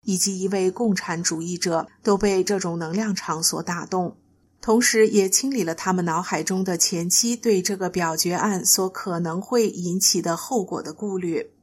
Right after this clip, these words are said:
至少在当时是这样的。这份决议书在公开投票的情况下通过了，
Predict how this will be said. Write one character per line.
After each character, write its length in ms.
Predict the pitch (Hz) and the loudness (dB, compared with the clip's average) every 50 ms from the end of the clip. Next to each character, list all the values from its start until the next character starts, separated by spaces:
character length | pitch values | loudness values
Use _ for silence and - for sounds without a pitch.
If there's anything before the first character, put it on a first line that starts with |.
| _ _ _ _ - | _ _ _ _ -6
至 140 | - - 285 | -2 0 0
少 240 | - 233 190 180 180 | 2 2 0 0 0
在 260 | - 208 196 180 175 | 0 -2 -2 -2 -2
当 240 | 185 208 208 214 214 | -2 -2 -2 0 0
时 220 | - - 160 156 | 0 0 0 0
是 120 | - 180 | -2 -2
这 200 | 170 - 185 175 | -2 -2 -4 -2
样 240 | 180 180 175 170 170 | -2 -4 -4 -4 -4
的。 260 | 175 170 170 - - - _ _ _ _ _ _ | -2 -2 -4 -4 -6 -12 _ _ _ _ _ _
这 140 | - - 294 | -4 -2 -2
份 180 | 285 294 269 220 | 0 2 0 2
决 220 | 214 - 170 170 | 2 2 0 0
议 160 | 185 202 190 | 0 0 0
书 300 | 175 - - 190 190 190 | 0 0 2 2 2 2
在 260 | 185 - 190 170 165 | 0 0 0 -2 -4
公 180 | 165 - 202 202 | -4 -4 -6 -6
开 220 | 208 - 208 196 | -6 -6 -6 -6
投 240 | 202 - - 143 147 | -6 -6 -8 -8 -8
票 240 | - - - 214 196 | -8 -8 -8 -8 -6
的 100 | 180 170 | -4 -2
情 200 | - - - 156 | -2 -2 -2 -4
况 240 | - - 190 170 165 | -8 -6 -4 -2 0
下 200 | - 196 160 151 | 0 0 0 -4
通 300 | - - - 175 175 175 | -6 -6 -6 -4 -4 -2
过 180 | 190 185 175 | -2 -2 -2
了， 280 | 170 170 165 160 - | 0 0 0 -2 -4